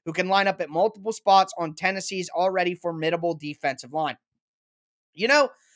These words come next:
if all five of the top wide receivers are gone, all three of the interior offensive linemen are gone, uh, all four of the top offensive tackles are gone. So that's five, three, four. That is twelve. That's twelve players.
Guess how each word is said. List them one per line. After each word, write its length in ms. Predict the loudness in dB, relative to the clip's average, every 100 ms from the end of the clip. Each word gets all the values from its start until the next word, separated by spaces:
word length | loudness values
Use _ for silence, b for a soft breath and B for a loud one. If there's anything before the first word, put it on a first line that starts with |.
| b b b _ _ _
if 400 | 8 8 4 _ _ _ 4
all 240 | 8 8
five 360 | 8 6 6 6
of 80 | 0
the 60 |
top 280 | 6 6 6
wide 180 | 2 0
receivers 420 | -2 -4 -4 -6
are 60 | 2
gone, 240 | 2 4
all 220 | 6 6 6
three 360 | 2 0 0
of 80 | 0
the 140 | 0
interior 460 | -2 -2 -4 -2 0
offensive 440 | 2 2 0 -8 -4
linemen 360 | 0 0 -2
are 100 | -6
gone, 320 | -2 -2 -2 -6 b b 4
uh, 460 | 8 10 8 6 4
all 320 | 4 6 4
four 340 | 0 4 4 4
of 120 | -2
the 80 | -2
top 280 | 0 0 0
offensive 400 | -4 -4 -6 -2
tackles 360 | -2 -2 -10
are 40 | -4
gone. 240 | -4 -4
So 120 | -2
that's 300 | 2 2 -2 _ _ _
five, 540 | 2 4 4 0 -8 _ _ _ _
three, 480 | -6 -4 -2 -6 -8 _ _
four. 640 | -20 -2 0 2 0 -2 -10 _ _
That 240 | 4 4
is 260 | 4 0 -2
twelve. 460 | -10 6 6 6 4
That's 240 | 2 2
twelve 380 | 4 8 8 6
players. 420 | 2 2 0